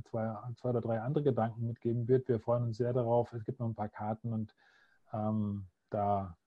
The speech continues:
äh, kann man sich gerne auch bei mir melden, um,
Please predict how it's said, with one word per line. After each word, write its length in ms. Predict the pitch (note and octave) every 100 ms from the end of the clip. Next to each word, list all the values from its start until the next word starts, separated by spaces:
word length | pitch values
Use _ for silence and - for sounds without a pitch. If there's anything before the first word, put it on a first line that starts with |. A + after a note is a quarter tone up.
| _ -
äh, 240 | G#2 G2 F#2+ F#2 -
kann 140 | A#2
man 120 | A2
sich 160 | G#2 -
gerne 240 | G#2 G2+
auch 160 | F#2+ G2 _
bei 80 | G#2+
mir 160 | G#2+ G#2
melden, 560 | G2 F#2+ G2 F#2+ F#2 -
um, 300 | G#2+ G2+ G2